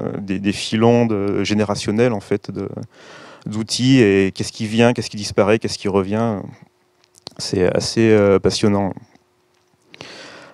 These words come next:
Euh, notamment, bah là, voilà, on a, on a une, une sorte de, de, de,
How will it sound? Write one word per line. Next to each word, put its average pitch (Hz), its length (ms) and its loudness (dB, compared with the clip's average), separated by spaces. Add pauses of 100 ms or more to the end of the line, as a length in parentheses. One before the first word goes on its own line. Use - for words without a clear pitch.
Euh, 87 300 2
notamment, 101 360 6
bah 98 120 6
là, 104 100 10
voilà, 107 260 10
on 101 140 4
a, 98 120 6
on 95 180 2
a 101 100 8
une, 98 220 4
une 90 100 -2
sorte 101 300 0
de, 92 180 4
de, 90 400 0
de, 87 240 -4